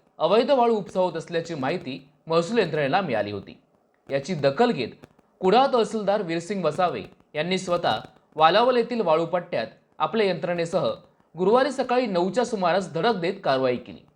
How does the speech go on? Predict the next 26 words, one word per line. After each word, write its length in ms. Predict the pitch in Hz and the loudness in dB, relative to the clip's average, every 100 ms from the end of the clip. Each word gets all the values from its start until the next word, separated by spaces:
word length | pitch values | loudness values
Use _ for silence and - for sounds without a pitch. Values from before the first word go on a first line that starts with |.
| _ _ _ _ _ | _ _ _ _ _
यावेळी 320 | 156 170 226 | -2 0 2
निवासी 400 | 190 165 185 208 | 0 2 0 2
नायब 200 | 185 170 170 | 0 0 0
तहसीलदार 500 | 147 139 214 185 110 101 - _ | 0 0 -2 -2 -2 -4 -16 _
अमरसिंग 440 | - 165 220 226 220 | -6 0 0 0 0
जाधव, 400 | 151 139 135 107 - _ _ _ _ _ 175 | 2 0 0 -2 -8 _ _ _ _ _ 2
तलाठी 320 | 196 233 269 | 2 2 -2
श्रीमती 400 | 214 202 202 202 | -4 -2 -2 -2
मयेकर, 460 | 143 147 175 123 - - _ _ | -2 -2 -2 -6 -8 -14 _ _
पोलीस 300 | - 190 247 | 0 2 2
पाटील 260 | 262 240 240 | 2 2 2
यांच्या 260 | 196 180 180 | -2 -2 -2
पथकाने 580 | 151 143 202 175 104 - _ _ - | -2 0 0 0 -4 -12 _ _ 2
वालावल 420 | 151 175 240 247 | 4 6 4 2
येथील 300 | 156 151 214 | 0 -2 -4
कर्ली 400 | - 180 175 233 | -2 -2 0 0
नदी 200 | 233 226 | -2 -2
किनाऱ्यावरील 640 | 202 147 139 147 185 127 120 _ _ _ - | -4 -2 0 2 2 -2 -8 _ _ _ -2
सहा 200 | 185 247 | 2 4
अनधिकृत 580 | 190 190 190 208 226 196 | 4 0 -2 -2 -2 2
वाळूचे 380 | 160 156 170 | 0 0 -2
रॅम्प 240 | 151 117 131 - _ _ _ 175 | 0 0 -2 -14 _ _ _ -6
जेसीबीच्या 480 | 180 247 247 247 | -4 0 0 2
साहाय्याने 420 | 254 185 147 143 208 | 2 2 2 2 0
उद्ध्वस्त 420 | 151 135 131 120 | 0 -2 -4 -8
केले. 240 | 107 87 | -10 -14